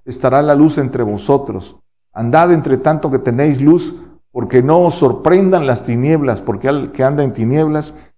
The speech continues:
no sabe dónde va". Y dice, eh, en primera de Juan dos once, que no sabe a dónde va porque las tinieblas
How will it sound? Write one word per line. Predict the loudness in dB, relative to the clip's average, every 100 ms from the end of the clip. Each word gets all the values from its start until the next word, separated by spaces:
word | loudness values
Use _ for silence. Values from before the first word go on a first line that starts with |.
| _
no | -2 0 0 -6
sabe | -2 2 4 2
dónde | 0 0 0
va". | 0 0
Y | 0
dice, | 0 0 -2 -4 -8 -20 _
eh, | -6 -4 -2
en | -4
primera | -4 0 2 2
de |
Juan | 2 -2
dos | -2 -2
once, | -2 -4 -6 -12 -6 -6 -2
que | 0 0 0
no | -2
sabe | -2 2
a | 2
dónde | 2 2
va | 2
porque | -2 -2 -2
las | -2 -2
tinieblas | 0 2 2 -2 -6